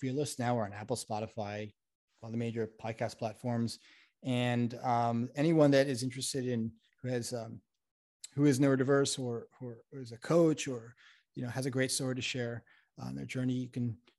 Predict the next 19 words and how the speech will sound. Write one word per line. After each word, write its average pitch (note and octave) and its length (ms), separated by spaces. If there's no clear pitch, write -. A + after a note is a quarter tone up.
email C3+ 360
me. B2+ 400
Uh, A2+ 300
my A#2 160
website B2+ 380
is G#2+ 120
Sam C3 260
Led C3+ 200
Consulting. C#3 480
You C3 80
can C3 100
hit C3+ 120
the B2 80
contact A#2+ 440
me. B2 360
Uh, A#2 100
we're B2 140
booking, B2+ 600
um, A2+ 500